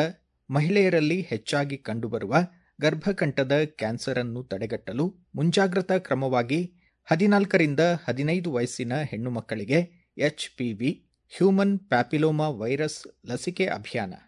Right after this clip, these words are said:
ಆಯೋಜಿಸಿದೆ. ಉತ್ತರ ಕನ್ನಡ ಜಿಲ್ಲೆಯ ಆರೋಗ್ಯ ಕೇಂದ್ರಗಳಲ್ಲಿ ಒಟ್ಟು ತೊಂಬತ್ತು ದಿನಗಳ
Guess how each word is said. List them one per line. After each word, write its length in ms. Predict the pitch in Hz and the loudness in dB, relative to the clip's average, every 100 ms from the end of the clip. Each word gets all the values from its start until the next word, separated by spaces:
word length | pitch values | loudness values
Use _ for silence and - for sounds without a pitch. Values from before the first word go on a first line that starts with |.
| - | -4
ಆಯೋಜಿಸಿದೆ. 800 | 185 170 160 - - - 85 - _ _ _ - | 0 2 0 -6 -12 -12 -12 -14 _ _ _ -2
ಉತ್ತರ 320 | 160 - 180 | 0 4 4
ಕನ್ನಡ 320 | - 143 147 | 4 2 2
ಜಿಲ್ಲೆಯ 480 | 139 - 123 127 131 156 - | 0 -2 -2 0 2 0 -4
ಆರೋಗ್ಯ 360 | 117 117 123 117 | -6 -4 -4 -6
ಕೇಂದ್ರಗಳಲ್ಲಿ 840 | - 110 110 107 104 107 147 180 _ - | -6 -8 -8 -8 -8 -4 -2 -2 _ -2
ಒಟ್ಟು 380 | 170 175 196 202 - | -2 2 2 2 0
ತೊಂಬತ್ತು 560 | 143 143 170 160 170 139 | -2 0 0 -2 -4 -4
ದಿನಗಳ 340 | 117 131 120 | -4 -2 -2